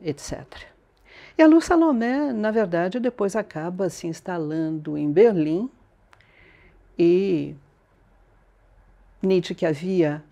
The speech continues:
feito, através do amigo Paul Ré, um pedido de casamento à Lu Salomé, recebe uma negativa,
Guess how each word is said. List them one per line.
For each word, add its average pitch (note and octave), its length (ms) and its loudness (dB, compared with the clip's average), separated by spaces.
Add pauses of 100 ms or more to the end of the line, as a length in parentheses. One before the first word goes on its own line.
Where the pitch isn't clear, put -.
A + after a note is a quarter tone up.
(100)
feito, D#3+ 400 -2
através D3 420 2
do E3 140 0
amigo D3+ 380 -2
Paul D3 220 -2
Ré, D3 320 -2 (600)
um D#3 100 -4
pedido D#3+ 440 2
de - 80 -16
casamento D#3 1000 0 (380)
à C3+ 140 -10
Lu C#3 160 -10
Salomé, G3 840 -6 (760)
recebe E3 460 -8
uma D#3 160 -10
negativa, F3+ 840 -8